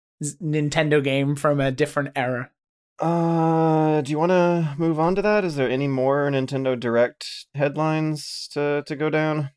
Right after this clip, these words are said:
Speaker 1: No, not really. There's some stuff in there, isn't there? Like, Fall Guys is coming to the Switch. Monster Hunter Rise had a really decent trailer. It looks pretty good.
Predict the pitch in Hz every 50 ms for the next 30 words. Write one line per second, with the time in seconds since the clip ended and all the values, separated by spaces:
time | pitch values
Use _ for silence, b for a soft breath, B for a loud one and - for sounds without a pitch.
0 | - 294 262 269 269 269 262 262 262 262 262 240 240 233 214 196 196 202 208 208
1 | 208 214 208 214 208 190 - - 202 185 185 - - 190 180 - 190 175 175 180
2 | 180 175 175 170 165 175 170 170 170 165 160 151 131 - - 170 160 160 151 156
3 | 151 156 156 143 147 139 139 170 156 151 151 151 143 139 - 147 135 135 139 -
4 | - 196 202 202 190 190 - - - - 143 139 156 151 - 165 156 151 139 151
5 | 131 147 151 151 160 156 - 156 143 135 131 131 147 165 165 151 135 127 131 143
6 | 139 151 139 113 - - 131 139 147 156 156 147 127 127 143 143 - - - -
7 | 143 135 131 135 139 143 147 151 147 -